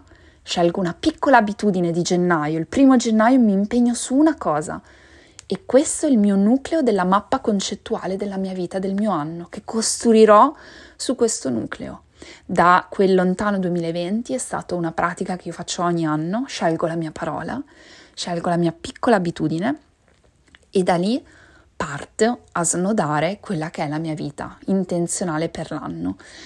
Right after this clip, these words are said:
Per me quest'anno è leadership, voglio credere in me, voglio essere una buona leader in primi per me, in primis per me stessa e poi per gli altri, per i gruppi, per la famiglia, per il team che seguo,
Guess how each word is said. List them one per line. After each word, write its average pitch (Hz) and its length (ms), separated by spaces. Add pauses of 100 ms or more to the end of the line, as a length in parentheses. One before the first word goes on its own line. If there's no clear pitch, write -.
Per - 120
me 170 140
quest'anno 170 420
è 160 40
leadership, 180 720 (360)
voglio 180 380
credere 196 360
in 160 80
me, 160 300 (160)
voglio 175 220
essere 190 280
una 180 140
buona 196 340
leader 175 460
in 185 180
primi 196 280
per 190 140
me, 170 160 (160)
in 185 140
primis 208 300
per - 140
me 160 100
stessa - 540 (680)
e 185 140
poi 170 460 (220)
per - 220
gli 156 40
altri, 165 540 (140)
per 170 140
i 151 80
gruppi, 180 380
per 165 140
la 156 60
famiglia, 220 680 (240)
per 156 400
il - 140
team 214 600
che 170 240
seguo, 202 580